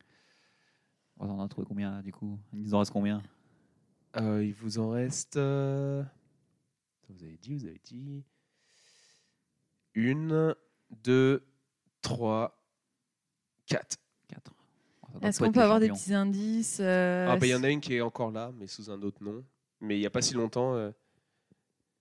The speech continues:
Speaker 3: Racing, non,
Speaker 2: ça a changé il n'y a
Speaker 3: Racing,
Speaker 2: pas longtemps.
Speaker 3: c'est pas
Speaker 1: Les
Speaker 3: Racing
Speaker 1: Aston
Speaker 3: Point.
Speaker 1: Martin, mais qu'est-ce qu'ils sont, ils s'appelaient avant ?
Speaker 2: Comment il s'appelait avant ?
Speaker 1: Ouais,
Speaker 3: Et
Speaker 1: ça,
Speaker 3: Force
Speaker 1: j'ai
Speaker 3: India.
Speaker 1: oublié.
Speaker 2: Force India,
Speaker 1: Ouais, Force India.
Speaker 2: exactement.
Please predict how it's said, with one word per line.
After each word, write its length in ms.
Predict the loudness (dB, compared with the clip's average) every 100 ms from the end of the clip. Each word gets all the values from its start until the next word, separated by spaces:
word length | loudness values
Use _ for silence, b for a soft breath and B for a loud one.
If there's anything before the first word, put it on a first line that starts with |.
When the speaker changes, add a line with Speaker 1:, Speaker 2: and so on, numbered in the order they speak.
| _ _ _ _ _ _ -6
Speaker 3:
Racing, 340 | -4 -4 -6 -10 -6
non, 120 | -2 -2
Speaker 2:
ça 140 | -2
a 40 |
changé 180 | 0 2
il 40 | 2
n'y 40 |
a 40 | 2
Speaker 3:
Racing, 40 |
Speaker 2:
pas 80 | 0
longtemps. 340 | -2 -4 -8 -10 -20 -20 -20 _
Speaker 3:
c'est 140 | -6
pas 60 | -2
Speaker 1:
Les 80 | -2
Speaker 3:
Racing 160 | 0 0
Speaker 1:
Aston 120 | 0
Speaker 3:
Point. 80 | 0
Speaker 1:
Martin, 260 | -2 -4 -8
mais 120 | -8
qu'est-ce 140 | -12 -16
qu'ils 120 | -16
sont, 140 | -12
ils 60 | -10
s'appelaient 220 | -10 -10
avant ? 320 | -8 -8 -10 -14 _ _ _
Speaker 2:
Comment 200 | -12 -8
il 40 | -8
s'appelait 260 | -8 -8
avant ? 200 | -10 -8
Speaker 1:
Ouais, 160 | -2 4
Speaker 3:
Et 80 | 4
Speaker 1:
ça, 60 |
Speaker 3:
Force 140 | 4 0
Speaker 1:
j'ai 60 | 2
Speaker 3:
India. 200 | 4 4
Speaker 1:
oublié. 140 | 2 -8 -20 _
Speaker 2:
Force 260 | -6 -2 -2
India, 220 | -2 -2
Speaker 1:
Ouais, 80 | -2
Force 140 | -2
India. 100 | -4
Speaker 2:
exactement. 400 | -4 -4 -2 -4